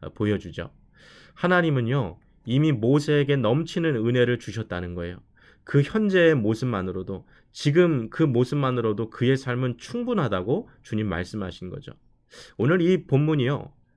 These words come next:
이 말씀이 훗날 신약 성경에서 고린도후서에 바울이 자신의 육체의 가시를 제거해달라고 하나님께 요청했을 때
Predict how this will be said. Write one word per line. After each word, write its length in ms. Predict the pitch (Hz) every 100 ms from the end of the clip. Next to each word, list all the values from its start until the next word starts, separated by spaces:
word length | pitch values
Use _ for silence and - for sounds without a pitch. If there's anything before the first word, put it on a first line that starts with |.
| _ _ -
이 180 | 139 147
말씀이 640 | 107 214 139 113 135 214 -
훗날 460 | - 180 160 160
신약 340 | 170 208 202 202
성경에서 640 | 147 127 104 101 98 185 -
고린도후서에 840 | 120 123 123 110 98 95 120 190 - - _ -
바울이 380 | 107 135 156
자신의 520 | 156 113 - 151 143 123
육체의 480 | 135 - 156 143
가시를 420 | 143 110 - 123 123
제거해달라고 800 | 110 113 127 117 113 110 107
하나님께 560 | 110 156 147 131 107 113
요청했을 500 | 104 131 110 - 90
때 320 | - 117 87